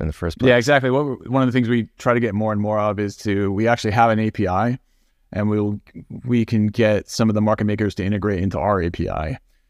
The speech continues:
Speaker 2: and then we can kind of set the rules. This is how it
Speaker 1: <laughs>
Speaker 2: works. We can go through, like, a certification process with them to make sure that the interaction works well. Um, and that's a way that we can make it, again,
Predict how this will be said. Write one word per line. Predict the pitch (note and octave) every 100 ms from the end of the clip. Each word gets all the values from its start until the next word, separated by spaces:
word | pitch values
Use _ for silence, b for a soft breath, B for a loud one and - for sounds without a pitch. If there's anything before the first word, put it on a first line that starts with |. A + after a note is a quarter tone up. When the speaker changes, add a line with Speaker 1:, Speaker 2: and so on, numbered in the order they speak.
| _
Speaker 2:
and | - G2+
then | G2
we | F#2
can | -
kind | F2+ F#2+
of | E2
set | - G2
the | -
rules. | F#2+ F2 F2+ -
This | F#2+
is | G2+
how | F#2 F#2
it | -
Speaker 1:
<laughs> |
Speaker 2:
works. | G#2 G#2 F#2+ -
We | G#2+
can | G#2+
go | A2
through, | G#2 A#2 G#2+
like, | G#2+ F#2
a |
certification | F#2 A2 G2+ G2 - G2 G#2
process | - G2+ F2+ A2 G2+ -
with | G2
them | G2 F#2+ G2
to | G2
make | F2+
sure | - G2
that | F#2+
the | G2+ E2+
interaction | F#2 F2+ G2 - F#2+
works | F2 E2+ -
well. | F#2 F2+ F2 - _ _ _ _ _ _
Um, | - A#2 G2
and | G2+
that's | G2 F2+
a |
way | G2 F2+
that |
we | E2
can | D#2 E2+
make | D#2 -
it, | C2 -
again, | F#2+ F2+ E2 D2